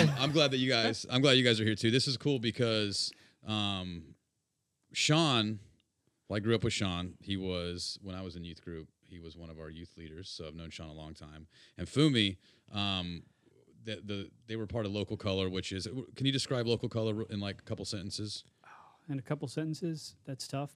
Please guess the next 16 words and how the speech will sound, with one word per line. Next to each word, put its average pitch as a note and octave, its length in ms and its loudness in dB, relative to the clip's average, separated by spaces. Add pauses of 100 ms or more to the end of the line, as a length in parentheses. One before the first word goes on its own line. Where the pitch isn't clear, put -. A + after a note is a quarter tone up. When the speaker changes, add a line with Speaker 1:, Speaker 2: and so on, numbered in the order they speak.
Speaker 3:
but, B2 160 -6
uh, - 720 -14
Speaker 1:
Okay, F#2+ 160 -2
f-, - 60 -4 (300)
four F2 160 -2
Speaker 3:
<laughs> - 0 -
Speaker 1:
sentences. B2+ 560 -2
Speaker 3:
so F3+ 140 6
Speaker 1:
<laughs> A#2+ 380 2
Speaker 3:
the E3+ 100 8
essence F#3 260 6
of D#3+ 80 0
Local D3 280 2
Color C#3 280 0
was, B2+ 280 -6
um, A2+ 400 -8